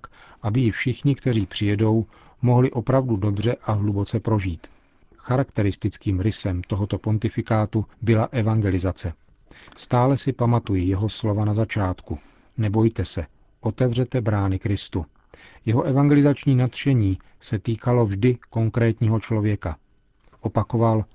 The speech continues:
„Člověk je cestou církve.“ Díky této perspektivě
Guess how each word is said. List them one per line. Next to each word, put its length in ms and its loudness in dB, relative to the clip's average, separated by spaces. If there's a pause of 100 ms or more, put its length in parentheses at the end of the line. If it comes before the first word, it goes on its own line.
(180)
„Člověk 580 0
je 100 2
cestou 460 -4
církve.“ 500 -4 (800)
Díky 340 0
této 300 0
perspektivě 840 -2